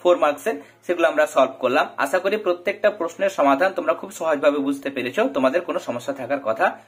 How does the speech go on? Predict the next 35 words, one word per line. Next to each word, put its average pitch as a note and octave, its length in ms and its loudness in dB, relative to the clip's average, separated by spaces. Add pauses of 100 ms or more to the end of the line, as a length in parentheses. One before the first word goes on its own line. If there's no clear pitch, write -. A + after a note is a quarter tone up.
(140)
নয়। C3 220 2 (400)
তাই E3+ 120 2
আজকের E3+ 340 2
class A3 200 2
ভালো G3+ 140 6
লেগে G3+ 180 0
থাকলে G#3+ 240 2
অবশ্যই F3 340 2
ক্লাসটিতে G3 360 0
like D3 260 0
দেবে। D#3 320 0 (320)
যারা D#3+ 180 4
এখনো G3+ 220 -2
পর্যন্ত G#3 360 -2
চ্যানেলটি G3 380 2
subscribe F#3 540 0
করেনি F3 200 2
তারা E3+ 160 4
অবশ্যই C#3 300 0
subscribe D3 520 2
করে C3+ 160 0
নিও, F3 180 2 (480)
এবং F#3+ 280 2
বেশি F#3 260 0
বেশি A#3 200 -4
করে A3 180 2
আমাদের F#3+ 300 2
ভিডিওগুলো F3 420 0
তোমাদের D3+ 360 2
friend G#3 300 0
সার্কেলের D3+ 340 0
মধ্যে C3 240 2
অবশ্যই B2 480 0
share - 320 0
করো। D#2+ 220 -8